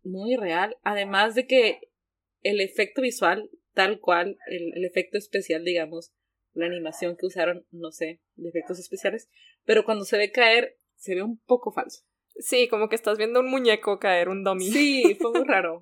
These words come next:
Speaker 1: Desde el primer momento que lo vi me causó conflicto y, e igual en el capítulo anterior, o el capítulo tres creo que fue.
Speaker 2: En el tres, sí,
Speaker 1: Ujú.
Speaker 2: cuando salta del, del balcón de,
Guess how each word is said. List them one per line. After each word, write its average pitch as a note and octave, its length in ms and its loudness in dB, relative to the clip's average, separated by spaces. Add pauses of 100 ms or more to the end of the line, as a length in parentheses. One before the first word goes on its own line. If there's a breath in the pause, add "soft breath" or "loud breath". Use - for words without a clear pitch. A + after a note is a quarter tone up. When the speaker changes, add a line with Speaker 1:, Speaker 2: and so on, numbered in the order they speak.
(140)
Speaker 1:
Desde G3 480 -8
el G#3+ 80 -4
primer A3+ 160 -10
momento B3+ 220 -2
que D4 60 -6
lo B3+ 60 6
vi A#3+ 180 2
me B3+ 120 0
causó G#3 360 -2
conflicto A3+ 540 0
y, G#3 240 -2 (220 soft breath)
e A3+ 100 8
igual A#3 320 6
en C4 80 2
el C4 100 0
capítulo A#3+ 440 -2
anterior, G#3 520 -2 (380)
o F#3 220 0
el F3 80 -4
capítulo G3+ 340 -10
tres G3 240 -2
creo A3 140 -12
que - 80 -20
fue. C4 280 -4 (300)
Speaker 2:
En A3+ 140 0
el A3+ 60 0
tres, G#3+ 240 2
sí, A#3+ 340 -6
Speaker 1:
Ujú. - 100 -20
Speaker 2:
cuando F#3+ 220 -8
salta F#3+ 300 -2
del, F#3 420 0
del F#3+ 160 0
balcón F3 460 -2
de, F3 640 -6